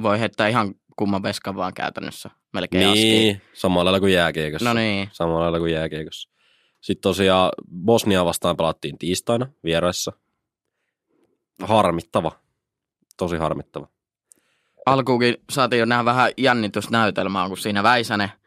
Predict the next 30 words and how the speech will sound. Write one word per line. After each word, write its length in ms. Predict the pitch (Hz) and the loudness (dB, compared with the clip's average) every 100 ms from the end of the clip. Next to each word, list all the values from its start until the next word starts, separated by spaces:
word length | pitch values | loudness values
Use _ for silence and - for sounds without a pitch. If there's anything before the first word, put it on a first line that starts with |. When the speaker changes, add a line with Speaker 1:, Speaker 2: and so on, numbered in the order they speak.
| _ - - | _ -20 -6
Speaker 1:
antoi 240 | 107 104 | -2 0
mahdollisuuden 720 | 120 127 120 113 120 113 113 110 117 | 2 2 2 0 0 0 0 -4 -4
penaltille 580 | 131 127 117 101 107 104 | 0 2 2 0 -4 -4
ja 100 | 101 | -4
siitähän 380 | 113 101 104 101 | -4 -4 -4 -6
se 80 | 107 | -4
tuli 300 | 110 101 95 | -4 -4 -6
sitten 320 | 85 - 90 | -10 -8 -6
ja 100 | 82 | -6
Pna-, 280 | - 104 101 - | -8 -8 -10 -4
Pjanic 440 | 107 98 101 - | -2 -2 -4 -4
laittoi. 400 | 90 85 - 101 - _ - 85 | -4 -4 -8 -20 -20 _ -10 -6
Speaker 2:
Jep, 180 | 85 - - | -6 -6 0
Pjanic. 440 | 113 107 87 - - _ _ _ _ _ | 2 4 2 -4 -16 _ _ _ _ _
Miran 280 | 107 98 87 | 0 0 2
Pjanic 360 | 98 92 87 | 2 2 0
laittoi 260 | 82 - 92 | -4 -12 -10
sisään 500 | - 127 - 95 90 | -6 -4 0 2 2
siitä. 300 | - 87 92 - _ _ _ _ - | 0 -2 -2 -6 _ _ _ _ -2
Oli 160 | 107 - - | -2 -2 0
viiden 240 | 196 90 | 4 4
minuutin 200 | 80 78 | 2 -4
kohdalla 320 | 80 78 71 | -4 -6 -4
oli 180 | 62 60 | -6 -8
jo 80 | - | -14
itse 200 | - - | -14 -14
asiassa. 440 | 87 92 - - _ _ _ _ _ | -14 -16 -20 -20 _ _ _ _ _
Speaker 1:
No, 220 | 117 135 165 | -8 -2 0
oliko 240 | 170 147 | 0 0
aikaisemminkin? 720 | 143 - 87 - 147 107 - | -2 -2 -8 -12 -16 -20 -20